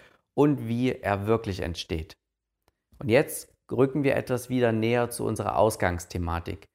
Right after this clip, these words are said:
wie du am effektivsten Stress abbauen kannst. Wir haben jetzt die Möglichkeit, das sogenannte Zu-Ende-Denken durchzuführen.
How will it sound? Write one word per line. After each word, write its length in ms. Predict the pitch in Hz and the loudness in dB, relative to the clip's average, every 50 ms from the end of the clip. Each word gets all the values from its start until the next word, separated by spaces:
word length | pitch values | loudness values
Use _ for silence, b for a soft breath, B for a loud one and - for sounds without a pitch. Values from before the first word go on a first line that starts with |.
| _ _ _ _ _ _ - | _ _ _ _ _ _ -4
wie 120 | 113 120 | -4 0
du 140 | 135 143 131 | 2 4 4
am 160 | 113 110 107 | 4 2 2
effektivsten 960 | - 107 - - 107 98 - - - - 135 139 135 - - - - 117 110 | -2 -4 -2 -4 -6 -6 -6 -14 -8 -6 -6 -6 -6 -10 -14 -8 -6 -4 -4
Stress 420 | - - - - - 101 101 - - | -4 -8 -6 0 0 0 0 0 0
abbauen 480 | - 101 101 - 87 85 82 80 80 | 0 0 2 2 0 0 0 -2 -4
kannst. 420 | - 87 85 80 80 - - - - _ _ _ _ _ _ _ _ _ _ _ _ _ _ _ _ _ _ _ _ _ _ _ _ _ _ _ _ _ _ _ _ | -8 -8 -8 -8 -10 -12 -16 -18 -20 _ _ _ _ _ _ _ _ _ _ _ _ _ _ _ _ _ _ _ _ _ _ _ _ _ _ _ _ _ _ _ _
Wir 200 | - 113 101 95 | -4 -4 -2 2
haben 240 | 110 127 147 160 156 | 4 4 4 4 4
jetzt 220 | 147 135 - - - | 0 0 0 0 0
die 40 | |
Möglichkeit, 880 | 104 104 104 120 156 156 - 156 143 - - - 151 143 143 143 - - - - - _ _ _ _ _ _ _ _ _ _ _ _ _ _ _ _ | 2 4 4 4 2 2 0 -4 -4 -4 -6 -4 -2 -2 -2 -2 -4 -10 -20 -20 -20 _ _ _ _ _ _ _ _ _ _ _ _ _ _ _ _
das 240 | - 104 101 - - | -2 0 0 0 2
sogenannte 1000 | 123 127 135 131 143 127 120 113 113 117 117 113 117 110 110 113 113 - - _ _ _ | 4 4 4 4 2 2 2 4 2 2 2 2 2 0 0 -2 -4 -10 -20 _ _ _
Zu-Ende-Denken 1120 | _ - - 117 104 - - 117 135 151 143 131 104 - - 90 92 92 87 - - 90 85 | _ -6 -4 -4 -4 -4 -6 -4 -4 -2 0 -2 -2 0 0 0 0 -2 -4 -6 -8 -6 -4
durchzuführen. 920 | - 90 90 90 - - - - 90 - - - 90 85 90 - - 107 | -2 -2 -2 -2 -4 -8 -12 -12 -12 -12 -8 -6 -6 -6 -6 -8 -12 -16